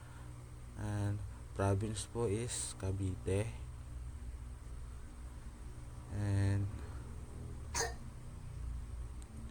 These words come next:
kung ano po yung municipality na nagustuhan yung lugar,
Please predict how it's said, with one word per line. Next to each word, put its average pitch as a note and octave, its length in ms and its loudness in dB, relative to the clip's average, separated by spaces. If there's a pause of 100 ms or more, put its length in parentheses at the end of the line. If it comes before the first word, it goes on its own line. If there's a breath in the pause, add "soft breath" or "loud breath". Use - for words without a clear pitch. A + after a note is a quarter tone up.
(500 loud breath)
kung G#2+ 160 2
ano A2+ 160 2
po A2+ 160 4
yung A2 240 2
municipality G#2 960 4
na C3+ 80 2
nagustuhan G#2+ 560 0
yung G#2 160 0
lugar, A2 640 4